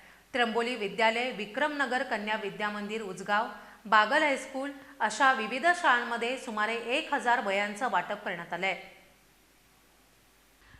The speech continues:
शिवसेना महाराष्ट्र वाहतूक सेना महासंघ जिल्हा कोल्हापूर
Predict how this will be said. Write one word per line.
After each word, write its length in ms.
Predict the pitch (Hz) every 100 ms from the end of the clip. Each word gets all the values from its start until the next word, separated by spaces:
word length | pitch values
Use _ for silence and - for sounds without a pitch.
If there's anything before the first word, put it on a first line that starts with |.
| - - -
शिवसेना 560 | 269 277 285 302 302
महाराष्ट्र 540 | 294 247 240 247 247 269
वाहतूक 420 | 226 202 247 247
सेना 320 | - 233 233
महासंघ 580 | 226 185 220 214 220 208
जिल्हा 440 | 233 196 190 202
कोल्हापूर 600 | 214 202 185 220 233 240